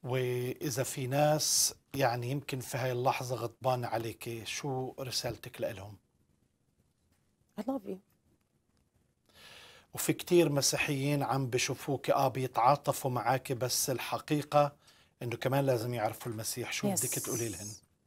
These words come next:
Speaker 2: ارجع للقدير وامسك الكلمة، لأن مكتوب: "If you abide in me"، قولي
Speaker 1: "إن
Speaker 2: العربي.
Speaker 1: ثبتتم فيا".
Speaker 2: "وثبت كلامي فيكم".
Speaker 1: تطلب.
Speaker 2: الكلمة،
Speaker 1: مم.
Speaker 2: الثبات في الكلمة.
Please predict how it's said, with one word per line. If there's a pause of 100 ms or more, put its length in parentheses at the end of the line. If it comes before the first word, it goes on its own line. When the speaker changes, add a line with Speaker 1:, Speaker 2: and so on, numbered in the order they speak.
(140)
Speaker 2:
ارجع
للقدير
وامسك
الكلمة، (580)
لأن
مكتوب: (920)
"If
you
abide
in
me"، (180)
قولي
Speaker 1:
"إن
Speaker 2:
العربي. (140)
Speaker 1:
ثبتتم
فيا". (100)
Speaker 2:
"وثبت
كلامي
فيكم".
Speaker 1:
تطلب.
Speaker 2:
الكلمة،
Speaker 1:
مم.
Speaker 2:
الثبات
في
الكلمة.